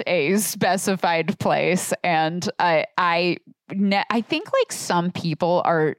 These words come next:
some fans are always, like, so excited for it to be, like,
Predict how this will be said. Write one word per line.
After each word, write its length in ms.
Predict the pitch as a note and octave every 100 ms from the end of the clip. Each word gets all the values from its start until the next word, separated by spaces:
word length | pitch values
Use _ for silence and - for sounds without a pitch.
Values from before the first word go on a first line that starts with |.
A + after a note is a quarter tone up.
| -
some 280 | - F#3+ F#3
fans 540 | - D#3 D3+ E3 F3+
are 280 | E3 D#3 D3 -
always, 340 | E3+ D3+ E3+ E3
like, 160 | F#3+
so 360 | - - D3+ C#3
excited 540 | C#3 - C#3+ A#2 B2+ -
for 140 | C#3+
it 120 | D3
to 100 | -
be, 120 | B2 -
like, 300 | - -